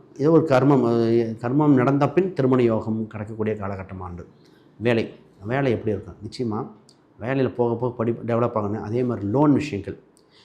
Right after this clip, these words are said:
இவங்க வேலைக்கு போனவங்க டக்குன்னு லோன் போடக்கூடாது. லோன் போட்டாலும் நல்லபடியாக அடைக்கக்கூடிய அம்சம் உண்டு. இடத்துக்காக, வீட்டுக்காக அதிக லோன் போடுவாங்க. இந்த குழந்தை, குழந்தை பாக்கியங்கள் நிச்சயமாக உண்டு. குழந்தை விஷயத்துல என்ன கவனிக்க வேண்டிய விஷயம்னா, அஞ்சாம் அதிபதி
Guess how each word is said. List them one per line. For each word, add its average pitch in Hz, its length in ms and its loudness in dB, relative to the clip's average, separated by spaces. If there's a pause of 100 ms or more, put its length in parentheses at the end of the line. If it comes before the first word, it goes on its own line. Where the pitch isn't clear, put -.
(100)
இவங்க 110 200 -2
வேலைக்கு 139 320 0
போனவங்க 123 160 2
டக்குன்னு 117 300 -4
லோன் 120 240 0
போடக்கூடாது. 104 540 -4 (160)
லோன் 113 420 0
போட்டாலும் 127 300 0
நல்லபடியாக 113 800 -2 (240)
அடைக்கக்கூடிய 135 440 -2
அம்சம் 110 400 -2
உண்டு. 107 440 -2 (300)
இடத்துக்காக, 120 640 -2
வீட்டுக்காக 120 600 -2
அதிக 113 240 -4
லோன் 107 280 -4
போடுவாங்க. 90 440 -14 (720)
இந்த 120 140 -2
குழந்தை, 139 420 6
குழந்தை 156 340 4
பாக்கியங்கள் 120 380 4
நிச்சயமாக 107 500 -2
உண்டு. 117 180 -4
குழந்தை 165 340 6
விஷயத்துல 139 240 4
என்ன 120 280 2
கவனிக்க 123 380 2
வேண்டிய 117 280 4
விஷயம்னா, 104 520 -4 (540)
அஞ்சாம் 147 320 8
அதிபதி 135 300 8